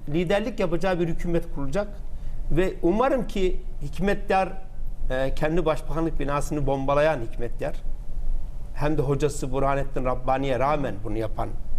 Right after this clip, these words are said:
Hikmetdar, umarım ki burada o Peştunları tutabilecek, e, akıllardan biri olduğu için söylüyorum. E, bu sefer aklı selim davranır ki yaşı da kemale erdi. Hiç olmazsa yetmiş dokuzdan bu yana bir,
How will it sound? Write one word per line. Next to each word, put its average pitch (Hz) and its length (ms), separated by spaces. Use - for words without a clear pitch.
Hikmetdar, 208 520
umarım 220 380
ki 165 160
burada 196 380
o 196 240
Peştunları 190 720
tutabilecek, 175 680
e, 123 220
akıllardan 151 580
biri 143 100
olduğu 147 200
için - 160
söylüyorum. 160 300
E, 143 300
bu 233 80
sefer 214 440
aklı 180 200
selim 175 260
davranır 156 300
ki 175 240
yaşı 151 240
da 160 100
kemale 143 400
erdi. 139 320
Hiç 190 140
olmazsa 147 400
yetmiş 147 300
dokuzdan 151 400
bu 135 40
yana 170 180
bir, 160 160